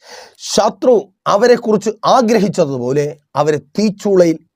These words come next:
ഇട്ട് കളയുവാൻ രാജാവ് കൽപ്പനയും പുറപ്പെടുവിച്ചു. തുടർന്ന് അവരെ തീച്ചൂളയിൽ ഇട്ടു. അന്ന് വരെ പലരെയും അവരുടെ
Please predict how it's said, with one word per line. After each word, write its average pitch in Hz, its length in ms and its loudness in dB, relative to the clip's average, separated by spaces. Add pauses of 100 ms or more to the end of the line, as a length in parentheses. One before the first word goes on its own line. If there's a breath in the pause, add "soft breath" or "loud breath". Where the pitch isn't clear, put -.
(100)
ഇട്ട് - 240 -6
കളയുവാൻ 135 360 -2 (200)
രാജാവ് 143 500 -2 (480 soft breath)
കൽപ്പനയും 165 580 -2
പുറപ്പെടുവിച്ചു. 120 800 -2 (1120 loud breath)
തുടർന്ന് 269 440 2 (880)
അവരെ 156 300 2 (380)
തീച്ചൂളയിൽ 160 600 0 (360)
ഇട്ടു. - 440 -2 (1400 loud breath)
അന്ന് 254 300 2
വരെ 240 180 2 (400)
പലരെയും 240 580 4 (880)
അവരുടെ 151 280 2